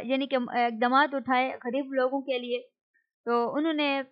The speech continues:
यानी समाजी जो बेचैनी थी, उनको कम करने के लिए हुकूमत ने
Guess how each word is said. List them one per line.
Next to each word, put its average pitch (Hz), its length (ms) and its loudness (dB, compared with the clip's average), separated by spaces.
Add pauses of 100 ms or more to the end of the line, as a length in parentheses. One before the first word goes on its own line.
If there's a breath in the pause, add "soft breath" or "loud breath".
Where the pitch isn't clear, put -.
(400)
यानी 240 640 -4
समाजी 254 460 0
जो 254 140 0
बेचैनी 269 420 -2
थी, 254 120 -4
उनको 240 200 -8
कम 277 260 0
करने 240 280 -4
के 240 100 -12
लिए 233 120 -4
हुकूमत 247 460 -6
ने 269 160 -8